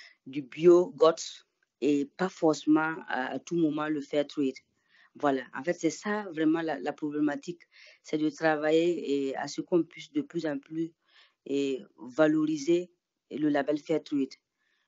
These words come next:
Et la demande pour, pour le moment n'est pas, eh, à la hauteur. Et si on prend la production au niveau du Burkina, et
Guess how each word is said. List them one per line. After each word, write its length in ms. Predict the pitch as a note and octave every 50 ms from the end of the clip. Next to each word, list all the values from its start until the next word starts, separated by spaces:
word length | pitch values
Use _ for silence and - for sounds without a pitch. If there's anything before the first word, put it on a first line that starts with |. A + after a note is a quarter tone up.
| _ _ _
Et 100 | - C3+
la 160 | C#3 C#3 C#3
demande 440 | C3+ D#3 D3+ D#3+ E3 D#3+ F3 F3 E3+ -
pour, 300 | - D3 D3 C#3+ C#3 -
pour 140 | _ D3
le 80 | D3+ D3
moment 300 | C#3+ C#3+ C#3 D3 D3 D#3
n'est 140 | D#3 D3 C3+
pas, 340 | - _ D3 D3 D3 D3 - F4+ F4+
eh, 280 | - - B2+ B2+ B2+ A#2+ - - _ _ - _
à 80 | A2+
la 160 | C3 C3+ -
hauteur. 400 | C#3+ C#3+ D3 - D#3 D3+ D3 D3 D3 _ _ _ - - _ _ _ -
Et 260 | B2+ C#3+ C#3 C#3 C#3
si 240 | C3+ - - - G3+
on 180 | F#3 E3 D#3
prend 160 | C#3 - E3
la 120 | E3 D#3+ C#3+
production 840 | C#3+ - D#3 D3 C#3+ D3 - - - - E3 D#3+ D#3 D#3 D#3+ D3+ -
au 120 | D3+ D3+
niveau 220 | D3+ C#3+ C3+ D#3
du 100 | D#3 D3+
Burkina, 580 | - - - C#4 - - C#3+ C3 C3+ C3+ D3 F#3+ - _ _ _ - - - - _ _ _ - _
et 360 | - - C3+ C#3 C3 C3+ C3+